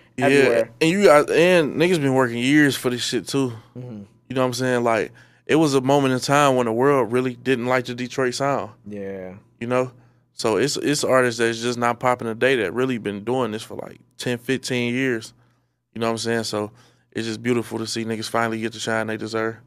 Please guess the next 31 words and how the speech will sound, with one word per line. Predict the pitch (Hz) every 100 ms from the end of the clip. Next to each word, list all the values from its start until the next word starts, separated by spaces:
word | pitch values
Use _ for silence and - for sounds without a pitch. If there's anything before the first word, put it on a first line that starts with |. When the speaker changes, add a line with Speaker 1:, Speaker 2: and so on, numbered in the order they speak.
| -
Speaker 2:
Yeah, | 131 147 135
I, | 139 151 - 131
I |
think | 156 175 156
about, | 151 147 139
you | 143
know, |
I've | 131
had | 147 139 113
some | 135
artists | 110 131 -
come | 143
here | 135
and | 127
they're | 127
like, | 123 117
"Yeah, | 139
when | 131
I | 143
had | 143
label | 127 151 139
meetings | 131 123 123
in, | 117
like, | 104 101
twenty | - 135 127
fifteen, | 123 101 143
twenty | 123 131 123
sixteen | 139 - 131
in | 120
New | 120
York, | 151 147